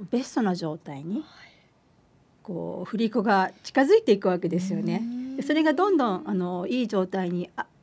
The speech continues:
Speaker 1: あの、リズムが合ってくれば合ってくるほど、
Speaker 2: はい。
Speaker 1: あの、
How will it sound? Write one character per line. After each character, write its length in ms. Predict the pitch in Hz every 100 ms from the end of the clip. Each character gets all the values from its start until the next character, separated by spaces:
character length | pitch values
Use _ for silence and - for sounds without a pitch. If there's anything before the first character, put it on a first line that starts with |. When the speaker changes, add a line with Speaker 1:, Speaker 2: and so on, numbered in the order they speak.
| _
Speaker 1:
あ 80 | 185
の、 160 | 180 185
リ 100 | 196
ズ 140 | 196
ム 100 | 175
が 240 | 165 170
合 40 | 233
っ 60 |
て 240 | - _ 214
く 200 | - 226
れ 100 | 202
ば 180 | 196 -
合 60 | 233
っ 60 |
て 220 | - -
く 160 | 214 262
る 100 | 262
ほ 200 | - 269
ど、 140 | 311
Speaker 2:
は 60 | 330
い。 80 | 175 - - - -
Speaker 1:
あ 100 | -
の、 800 | 170 160 156 196 190 196 240 339